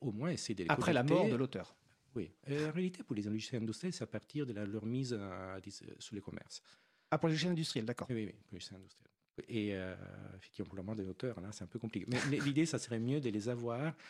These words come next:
Speaker 1: question de pouvoir les mettre à disposition plus tard. Et là, j'aurais plein d'anecdotes à raconter, mais on ne va pas y rentrer maintenant.
Speaker 2: Oui, parce que sinon, on,
Speaker 1: On a
Speaker 2: <laughs> on
Speaker 1: plus le
Speaker 2: n'aura
Speaker 1: temps,
Speaker 2: pas le temps
Speaker 1: voilà.
Speaker 2: dans l'émission. Ce sera une deuxième émission.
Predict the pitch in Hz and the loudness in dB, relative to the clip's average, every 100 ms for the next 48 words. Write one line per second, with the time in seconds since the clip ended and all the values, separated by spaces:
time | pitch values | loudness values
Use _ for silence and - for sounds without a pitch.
0 | - - - 110 - 131 - 110 104 107 | -18 -14 -6 -2 2 0 2 0 2 -2
1 | - 98 - 98 - 104 95 - - - | -2 -6 -4 -2 -2 -4 -6 -8 -12 -10
2 | 95 101 98 90 90 - 113 95 90 92 | -4 -2 -2 -4 -6 -2 0 0 -2 -4
3 | 101 - 90 85 - 101 82 90 107 95 | -6 -6 -8 -8 -4 -4 -4 -4 -4 -4
4 | 92 - 87 82 165 170 151 - 170 147 | -4 -6 -4 0 2 2 0 2 4 4
5 | 120 110 - - 104 95 220 180 139 185 | 2 -2 -8 -6 -4 2 6 6 8 6
6 | 160 160 185 170 147 147 - 117 - - | 8 6 6 6 6 4 2 -2 -4 -10
7 | - - 160 165 202 190 170 156 127 | -2 4 6 8 8 6 4 4 0